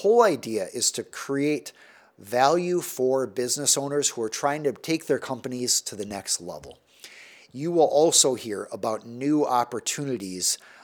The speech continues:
in our community as they are rolled out in the future. We're looking at rolling out a community, providing some other educational courses,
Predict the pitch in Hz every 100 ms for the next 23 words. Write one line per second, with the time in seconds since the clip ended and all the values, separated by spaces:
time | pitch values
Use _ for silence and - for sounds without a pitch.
0 | - _ 135 135 131 123 - 120 120 120
1 | 90 92 - - 117 120 117 123 104 101
2 | 104 98 98 92 92 92 87 - 90 -
3 | 78 - - - - 95 95 - 107 87
4 | 110 101 95 90 85 - 110 127 165 156
5 | 147 151 - - - 117 107 110 110 -
6 | 98 90 - 113 120 117 - 101 92 -
7 | 95 - 90 82 - 120 117 120 120